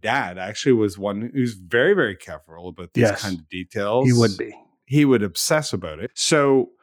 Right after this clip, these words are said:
Speaker 1: when nothing else could be figured out, we went out and we looked at the oil tank, and it was, like, empty.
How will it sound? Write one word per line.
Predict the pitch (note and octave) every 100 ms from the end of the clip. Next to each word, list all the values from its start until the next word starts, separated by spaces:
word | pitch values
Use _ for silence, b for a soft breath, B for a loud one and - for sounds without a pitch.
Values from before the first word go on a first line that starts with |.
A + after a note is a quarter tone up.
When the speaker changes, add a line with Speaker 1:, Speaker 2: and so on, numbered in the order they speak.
| _
Speaker 1:
when | C3 C#3+ C3+ C#3 D3+
nothing | C#3+ F3+ A3+ B3 G3 C3+
else | D3+ D3
could | - B2+
be | A#2
figured | C3 C3
out, | G#2+ G2+
we |
went | A2 C3+
out | C#3+ -
and | A2+
we |
looked | A#2+ C3+ A2
at | G2+
the | F#3+
oil | A#3+
tank, | B2+ F#2 F#2
and | A2
it | A2
was, | A#2 A#2
like, | G#2+ G2 _
empty. | G#3 D4+ - - _